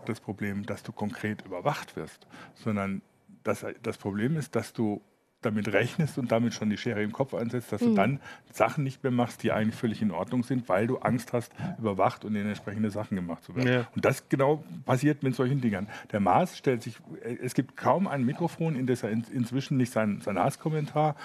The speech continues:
Speaker 1: und die löschen nicht und sonst was pustet. Äh, und das wirkt natürlich irgendwann, dass die Leute sagen, „Ja, dann bin ich ja lieber vorsichtig oder ich mache es dann, Old School Society mache ich nicht mehr als offenes Forum, sondern als geschlossenes Forum, dann kriegt's keiner mehr mit und
Speaker 3: Ja.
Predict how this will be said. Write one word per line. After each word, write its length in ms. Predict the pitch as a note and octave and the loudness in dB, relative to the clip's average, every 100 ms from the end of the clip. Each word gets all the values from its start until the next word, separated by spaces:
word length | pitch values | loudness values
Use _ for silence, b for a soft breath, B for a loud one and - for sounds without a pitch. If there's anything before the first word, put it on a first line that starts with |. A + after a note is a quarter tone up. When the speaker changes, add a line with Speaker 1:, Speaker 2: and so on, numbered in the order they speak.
| B | B
Speaker 1:
und 280 | - A#2 G#2+ - | 0 2 2 -2
die 200 | A2+ G#2+ | -8 -4
löschen 340 | G2 B2 - D#3+ | 0 0 0 2
nicht 200 | D#3+ - | 0 -2
und 140 | A#2 | -4
sonst 280 | A2 C#3 - | 0 -2 0
was 240 | E3+ - _ | -2 -4 _
pustet. 460 | - F3+ E3 F#3+ - B B B B - | -4 -2 0 -2 -2 B B B B -6
Äh, 300 | - D3 D3 C#3+ B | 2 4 4 0 B
und 160 | - B2 | 0 2
das 200 | A#2 - | 2 -2
wirkt 520 | D3+ B2+ C3 G3+ - B2 | -6 2 4 4 0 -4
natürlich 500 | G2+ - G2+ G2 E2 | -2 0 2 0 0
irgendwann, 460 | G2+ F#2+ F2+ F#2+ | -2 -2 -2 -2
dass 120 | F2+ | -2
die 80 | - | -2
Leute 240 | G2 F2+ F#2+ | -2 -2 -2
sagen, 160 | F#2+ | 0
„Ja, 140 | F2+ F#2+ - - | 0 -2 -4 -8
dann 180 | A2+ G2+ | -4 -2
bin 120 | G#2+ | 0
ich 140 | A#2+ A#2 | 0 2
ja 80 | A2 | 2
lieber 240 | A2 G2+ | 2 0
vorsichtig 520 | - F#2 A2 D#3 F3 | -2 -4 -2 -4 -4
oder 380 | F#2+ G#2+ A#2+ E3 B - | -2 2 4 2 B -8
ich 160 | A2+ A2+ | -4 0
mache 200 | G#2 G#2 | 0 0
es 80 | - | -2
dann, 340 | G2 C#3+ E3 B B B _ | 0 0 -2 B B B _
Old 200 | A#2 A#2 | 0 0
School 260 | - C3 A#2 | 0 0 0
Society 560 | A#2 G#2 G2+ A2 A#2 | 0 0 2 2 2
mache 200 | G#2 G#2+ | 2 2
ich 40 | G#2+ | 0
nicht 160 | G#2+ | 0
mehr 120 | G#2+ F#2+ | -2 -2
als 100 | F#2 | -2
offenes 260 | F2 G#2+ | -2 -2
Forum, 320 | - C3+ C#3 | -2 0 0
sondern 180 | A#2+ G#2 | 0 -2
als 100 | G2 | -2
geschlossenes 420 | - - E2+ G#2 G#2 | -6 -8 -4 -4 -2
Forum, 220 | C3+ B2+ | 0 2
dann 100 | A2 | 2
kriegt's 220 | A2+ - | 0 0
keiner 240 | G2 G#2 | 0 2
mehr 140 | F#2+ F2 | 0 0
mit 180 | D#3 - | -2 -2
und 100 | C3+ | 0
Speaker 3:
Ja. 140 | B2 | 0